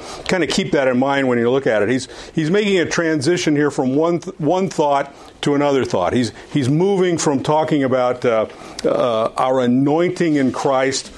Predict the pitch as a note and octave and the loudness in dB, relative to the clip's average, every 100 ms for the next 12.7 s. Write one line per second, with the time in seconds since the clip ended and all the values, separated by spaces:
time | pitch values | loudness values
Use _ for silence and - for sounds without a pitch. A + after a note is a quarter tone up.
0 | - C3+ C#3+ - - - A#2+ C3 - B2 | -4 -2 0 -4 -6 -2 0 0 2 2
1 | D3+ C#3+ B2 C3+ E3 D#3 D#3 D3 C#3+ C3 | 2 2 2 2 0 0 0 0 2 0
2 | A2 F#2 B2+ C#3 D#3 D3 C3 C#3 C#3+ A#2 | 0 -2 0 2 2 2 2 2 2 2
3 | B2 - - - A#2+ D3 D#3+ B2+ D#3 C3+ | 0 -2 -10 -2 0 2 0 0 2 2
4 | D3 D3+ C#3+ C3+ B2+ - C3+ C3+ C3 C#3+ | 2 2 2 0 0 0 0 0 -2 0
5 | C3+ D3 D3 C3+ A2+ D3 C#3+ D3 C3+ A2+ | 2 2 2 2 0 0 0 0 0 0
6 | C3 A#2+ D3+ C#3+ - - - B2 G#2+ G2 | 0 0 0 0 -2 -10 -4 -2 -2 0
7 | D3+ D#3 C#3+ C3+ A#2+ A2+ G3+ E3+ C#3 C3+ | 2 2 2 2 0 0 2 2 2 0
8 | - - - A2 C#3 A#2+ G#2+ - C#3 G#2+ | -4 -20 -6 -2 0 0 0 0 0 0
9 | F#2+ F2 G#2+ A2+ D#2+ - - - G#2+ A2 | -2 -2 0 0 0 -4 -12 -4 -2 0
10 | A2 G2 G#2 F#2+ E2+ - - - G#2+ - | -2 0 0 0 0 -4 -8 -2 -2 -2
11 | - A#2 A2 B2 B2+ - - - A#2+ A2 | -2 -2 2 0 0 -2 -4 -2 0 2
12 | B2 - - - F2+ - | 0 -2 -4 -2 -2 -2